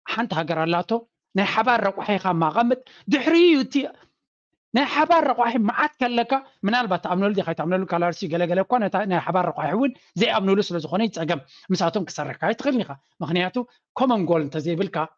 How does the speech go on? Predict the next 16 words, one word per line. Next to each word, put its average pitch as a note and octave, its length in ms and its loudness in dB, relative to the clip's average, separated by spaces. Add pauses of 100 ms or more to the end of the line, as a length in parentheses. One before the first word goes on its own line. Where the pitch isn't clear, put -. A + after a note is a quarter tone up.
it's - 160 -12
very F#3+ 200 0
difficult D#3 400 -4
ኣብ D#3 160 -4
ናሽናል E3+ 420 0
ፖለቲክስ D#3+ 480 -6
ክሰርሕ። D#3+ 400 -4 (360)
ፓን B3+ 180 2
ኣፍሪካኒስትስ G3+ 640 0
ኮይንካ F#3 300 0
ብኣፍሪካ F3+ 460 0
ድዩ A3 160 2 (300)
ብገለ G3+ 300 4
ክሰርሕ G#3 380 0
ፅቡቕ F#3 280 2
እዩ። D3 120 2